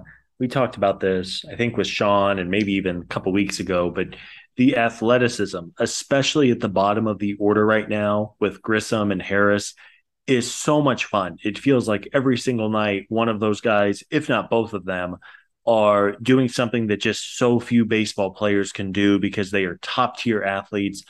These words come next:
Um, there was a little bit of, uh, questioning because Grissom got a running start from first on that single that, that went up the middle, but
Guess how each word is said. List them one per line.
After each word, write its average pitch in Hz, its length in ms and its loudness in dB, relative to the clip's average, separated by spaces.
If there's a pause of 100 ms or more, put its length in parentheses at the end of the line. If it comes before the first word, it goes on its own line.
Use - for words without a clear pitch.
(400)
Um, 98 280 -2
there 120 120 4
was 123 140 4
a 135 40 4
little 190 280 6
bit 165 140 6
of, 117 240 2 (440)
uh, 90 480 -6 (200)
questioning 127 580 2
because 110 300 0
Grissom 143 400 2
got 117 160 2
a 110 60 0
running 110 380 0
start 123 420 0
from 104 220 -8
first 135 420 2
on 113 240 0
that 101 220 0
single 117 440 0
that, 101 220 -2
that 110 200 -2
went 113 180 0
up 104 120 -4
the 101 60 -8
middle, 117 320 2
but 101 200 0